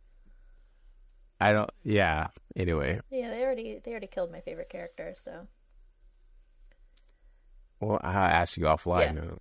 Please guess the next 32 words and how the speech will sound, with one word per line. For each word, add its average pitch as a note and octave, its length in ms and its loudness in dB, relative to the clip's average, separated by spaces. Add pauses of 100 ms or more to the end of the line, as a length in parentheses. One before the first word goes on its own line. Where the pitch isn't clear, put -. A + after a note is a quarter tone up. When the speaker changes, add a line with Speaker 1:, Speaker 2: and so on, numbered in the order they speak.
Speaker 2:
Yeah. F#4+ 260 -2
Speaker 1:
Uh, - 380 -4
Speaker 2:
<laughs> - 60 -20
Speaker 1:
what F#2+ 120 -6
is F#2+ 100 -8
it? E2 120 -6 (960)
Speaker 2:
I'm C4 120 0
Speaker 1:
Um, - 140 6
Speaker 2:
still C#4 160 12
in. A#3+ 80 12
Speaker 1:
oh, F3 100 12
Speaker 2:
I C3 120 10
Speaker 1:
I - 20 8
know, A#2+ 80 6
Speaker 2:
fucking F#2 180 2
Speaker 1:
yeah, F2 40 4
Speaker 2:
love F2+ 100 6
Speaker 1:
I F2+ 40 2
Speaker 2:
that - 160 -4
Speaker 1:
know. - 80 -8
Speaker 2:
show. - 80 -16 (140)
Speaker 1:
Yeah. C#2 60 -12 (240)
Yeah, G2+ 360 6
I G2+ 40 8
think G2+ 180 0
I F2 40 0
know E2 100 0
what D#2+ 60 -4
you're - 100 -6
talking - 120 -14 (300)
about. C#3 80 2 (220)
Um, A2+ 240 0